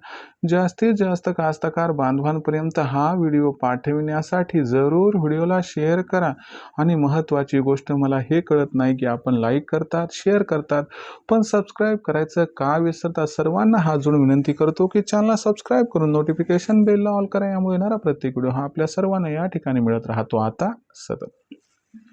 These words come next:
तर राज्यातील सामान्य कास्तकार बांधवांच्या मनातील सध्याच्या कंडिशनचा हा लाख मोलाचा सवाल. येत्या पाच दिवसामध्ये संपूर्ण राज्यात पाऊस हा कुठे कोसळणार, पाऊस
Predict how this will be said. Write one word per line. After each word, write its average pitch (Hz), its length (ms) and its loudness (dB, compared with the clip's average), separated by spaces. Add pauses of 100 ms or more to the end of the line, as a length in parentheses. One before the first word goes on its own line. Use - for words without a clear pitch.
(580)
तर 151 140 2
राज्यातील 143 720 -2
सामान्य 143 720 0
कास्तकार 120 540 -4
बांधवांच्या 117 720 -2
मनातील 127 560 -2
सध्याच्या 160 760 -6
कंडिशनचा 123 1040 -6
हा 131 200 -4
लाख 143 640 -2
मोलाचा 117 720 -4
सवाल. - 320 -10 (480)
येत्या 156 400 0 (140)
पाच 165 360 -2
दिवसामध्ये 123 760 -6
संपूर्ण 127 760 -6
राज्यात 110 480 -6 (140)
पाऊस 123 460 -2
हा 180 80 -2 (160)
कुठे 123 260 -2
कोसळणार, 107 560 -6 (460)
पाऊस 175 360 0